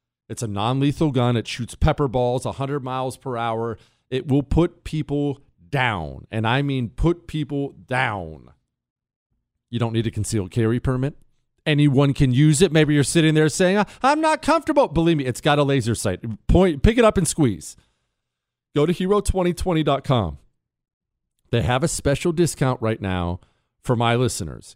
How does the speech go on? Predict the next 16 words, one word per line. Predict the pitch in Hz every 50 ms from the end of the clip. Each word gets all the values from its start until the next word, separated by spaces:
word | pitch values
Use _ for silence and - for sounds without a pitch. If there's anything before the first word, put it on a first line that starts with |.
| _ _
hero | _ - 143 147 151 170 175 190 214
twenty | - - - 160 165 175 175 185 196
twenty | - - - 127 151 156 160 175
dot | 160 151 143 165 - -
com, | - 143 139 139 139 139 147 151 143 - - _ _ _ -
code | - - 143 131 139 139 127 107 92 90
Jesse. | 92 95 98 107 143 160 135 - - - 98 82 62 65 69 - 87
All | 95 110
right? | 120 123 139 170 196 - - _ _ _ _ _ _ _ _ _ _ -
hero | - - 160 180 190 196 190
twenty | 185 - - 156 160 160 160
twenty | 139 - - 147 143 143 131
dot | 127 120 123
com, | - - 120 117 117 113
code | - - 117 104 98
Jesse. | 82 - 101 80 - - -